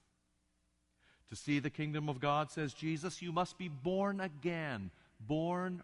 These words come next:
from above." And Nicodemus has no idea what Jesus is talking about. "You must be born of water and the Spirit," says Jesus.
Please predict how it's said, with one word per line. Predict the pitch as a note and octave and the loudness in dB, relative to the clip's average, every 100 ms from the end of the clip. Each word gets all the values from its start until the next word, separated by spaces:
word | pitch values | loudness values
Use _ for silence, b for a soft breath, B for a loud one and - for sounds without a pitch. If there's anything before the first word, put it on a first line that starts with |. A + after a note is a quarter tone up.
| - | -2
from | D#3+ D#3 D#3 D3 | 2 2 2 -2
above." | C3+ A2+ A#2+ F#2+ F2+ - B B | -4 2 4 4 0 -8 B B
And | A#2 A#2 | 0 2
Nicodemus | C3 - B2 C3+ B2+ A#2 | 2 0 0 0 0 -2
has | A#2+ G2 E2+ | -2 -2 -2
no | A#2+ C#3+ D3+ - | -2 0 0 0
idea | B2 A2+ G2+ A#2 A#2+ | 0 0 -2 0 0
what | G#2+ G#2+ | 0 -2
Jesus | - G#2 G2 G#2 - | -2 -2 -2 -4 -10
is | G#2 - | -12 -12
talking | - F#2+ F2 F2+ D#2+ | -12 -10 -8 -8 -8
about. | C#2+ D2 D2 - _ - _ _ _ _ _ _ _ _ _ _ b b - | -8 -10 -12 -16 _ -20 _ _ _ _ _ _ _ _ _ _ b b 0
"You | D#3 | 6
must | F3 F#3 - | 6 6 2
be | |
born | F3 D#3 F3+ F#3+ | -2 2 4 4
of | D3+ C3 | 4 4
water | E3 F#3 F#3 F#3+ | 6 6 4 0
and | F3 | 0
the | E3+ | -2
Spirit," | - - G#3 G3+ F#3+ | -4 -4 -2 0 -2
says | - C#3+ A2 | -4 -6 -4
Jesus. | - G#2+ F2 F#2 - | -4 -6 -6 -8 -14